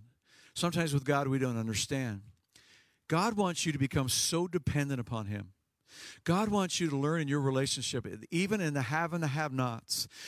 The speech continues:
that if there's something you don't have, and there's a longing and a pining and a pain in your heart because you can't get to it, the way is not to satisfy it, but to bring it to God and pour out your heart and say, "God, I'm gonna be dependent on you." Maybe you're lonely today and you're looking for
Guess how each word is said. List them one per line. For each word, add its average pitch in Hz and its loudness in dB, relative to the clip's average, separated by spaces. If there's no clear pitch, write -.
that 151 6
if 143 -2
there's 143 0
something 202 0
you 185 2
don't 180 0
have, 139 0
and 127 0
there's 135 2
a 147 4
longing 139 2
and 143 0
a 135 0
pining 170 0
and 143 0
a 131 -2
pain 190 -2
in 175 -2
your 160 0
heart 147 0
because 170 4
you 160 2
can't 175 0
get 190 4
to 151 4
it, 143 2
the 170 10
way 170 6
is 175 2
not 175 0
to 160 -2
satisfy 165 0
it, 131 -2
but 139 0
to 151 0
bring 147 4
it 240 0
to 214 -4
God 156 2
and 135 -4
pour 170 2
out 170 0
your 170 -2
heart 151 0
and 131 -8
say, 147 -2
"God, 156 2
I'm 220 0
gonna 233 2
be 175 2
dependent 139 -2
on 110 -2
you." 104 2
Maybe 208 4
you're 175 2
lonely 156 2
today 123 2
and 120 0
you're 156 4
looking 139 2
for 131 2